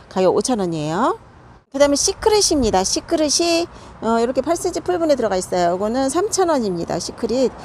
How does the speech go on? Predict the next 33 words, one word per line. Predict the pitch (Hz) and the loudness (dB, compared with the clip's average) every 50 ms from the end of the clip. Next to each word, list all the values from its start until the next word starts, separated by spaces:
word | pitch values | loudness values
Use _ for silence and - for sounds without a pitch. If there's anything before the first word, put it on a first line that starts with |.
| - - - - - | -16 -18 -14 -6 -2
어, | - 202 196 190 - | 0 0 0 0 0
뽀얀 | - 311 330 320 285 277 | 0 2 2 4 4 2
손톱이 | 285 311 339 339 - 370 349 285 233 | 0 -2 -4 -2 -2 -2 0 0 -2
있어요. | 196 - - 196 170 160 | -4 -4 -4 -2 -2 -2
이거는, | 160 160 165 160 165 196 240 247 226 - | -2 -4 -4 -4 -4 -4 -4 -6 -4 -4
아니, | 160 165 | -6 -4
뽀얀 | - 254 254 247 247 | -2 0 0 0 0
손톱이란다. | 247 214 - 208 175 175 170 160 165 185 175 160 - - - - - - | -2 -4 -4 -4 -4 -2 -4 -2 -2 -2 -4 -4 -6 -14 -20 -20 -8 -2
까시까시한, | - 277 311 - 330 - - 294 294 - - 233 311 | 0 0 2 0 -2 -2 0 0 2 2 2 2 0
<laughs> | - 370 254 285 277 - - - - - - - - 523 - - - - 302 277 - - - - 415 - | 2 2 2 2 2 0 -6 -16 -20 -20 -14 -6 0 2 2 2 2 0 -2 -4 -4 -6 -10 -10 -10 -2
까시까시한 | - 311 311 330 - - 320 311 320 311 294 240 | 0 0 0 2 2 2 2 4 4 2 2 2
느낌이 | 233 240 - - 262 254 254 226 | 0 -4 -4 -4 -2 0 0 0
있어요. | 202 - - 202 190 190 | -2 0 2 2 2 2
다 | 190 - 262 254 | 2 0 -4 0
솜털, | - 349 370 370 359 - 339 208 | 2 2 2 2 2 4 4 4
솜털. | 208 - 277 269 269 - - 202 185 247 214 - 285 294 - 254 233 254 233 | 4 2 0 -2 -2 -2 2 2 2 2 2 2 2 4 4 2 0 0 -2
<laughs> | 214 262 - - - - - - - | -2 -4 -6 -8 -10 -10 -12 -10 -2
어, | - 294 - - | 2 4 4 4
뽀얀 | - 302 320 311 311 | 4 4 4 4 4
솜털 | 302 320 277 254 285 247 | 2 0 0 0 0 0
맞네요. | 202 165 160 160 156 160 175 226 302 339 349 | 0 -2 -2 -2 -2 -2 0 0 0 0 0
뽀얀 | - 285 277 277 277 | 0 -2 -2 0 -2
솜털이 | 277 277 262 277 254 208 185 | -4 -2 0 2 2 2 0
있습니다. | 180 - 190 196 185 175 180 214 240 269 285 - - - - - - | -2 -4 -4 -4 -4 -2 0 0 0 0 -2 -4 -10 -16 -18 -6 0
팔 | - 330 | 0 0
센치 | 330 - 339 311 349 | 2 0 -2 -4 -4
풀분에 | - - 359 349 339 330 320 311 | -2 0 0 0 2 2 2 2
들어가 | - 226 220 196 202 | 2 0 0 2 0
있고요. | 180 170 - 196 208 240 254 254 247 | -2 -2 -2 -2 0 2 2 0 0
가격은 | - 240 185 185 185 175 185 | -2 -2 -2 0 0 -2 0
삼천 | 226 302 320 359 - 359 320 | -2 -2 -2 0 0 0 0
원입니다. | 294 254 214 196 175 165 165 160 156 170 | 0 0 -2 -4 -4 -2 -2 -2 -2 -2
시크릿입니다. | - - - - - 294 277 254 - 214 196 175 170 170 165 165 | -4 -6 -4 -4 -4 -4 -4 -6 -6 -4 -4 -2 0 0 -2 -2